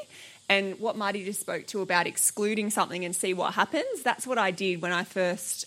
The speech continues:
um, was diagnosed. I just stopped eating certain things and then I reintroduced it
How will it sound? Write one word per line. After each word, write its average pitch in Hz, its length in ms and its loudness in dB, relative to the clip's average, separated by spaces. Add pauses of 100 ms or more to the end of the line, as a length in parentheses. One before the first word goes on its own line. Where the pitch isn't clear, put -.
um, 175 420 0
was 185 140 -2
diagnosed. 170 560 0
I 180 100 2
just - 140 -4
stopped - 340 0
eating 214 300 -2
certain 233 320 2
things 254 240 -2 (560)
and 196 120 0
then 196 80 6
I 190 40 6
reintroduced 196 760 2
it 185 300 4